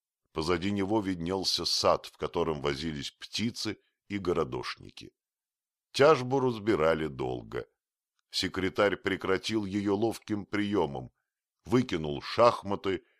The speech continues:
и вместо них поставил суд и быт. Персидскому было сделано предупреждение. Было самое горячее редакционное время — пять часов.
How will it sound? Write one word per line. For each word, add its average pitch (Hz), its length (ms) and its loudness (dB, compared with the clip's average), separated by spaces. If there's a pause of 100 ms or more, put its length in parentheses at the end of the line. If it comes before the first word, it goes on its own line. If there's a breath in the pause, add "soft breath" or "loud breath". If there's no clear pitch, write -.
(180 soft breath)
и 98 80 2
вместо 90 520 -2
них 143 360 -4
поставил 98 640 2
суд - 540 -8
и 80 100 -6
быт. 67 460 -10 (720)
Персидскому 135 880 0
было 117 300 4
сделано 98 500 -2
предупреждение. 71 1120 -6 (640)
Было 92 380 0
самое 120 600 2
горячее 92 600 2
редакционное 80 840 -4
время — 69 440 -6 (580)
пять 98 400 2
часов. - 680 -8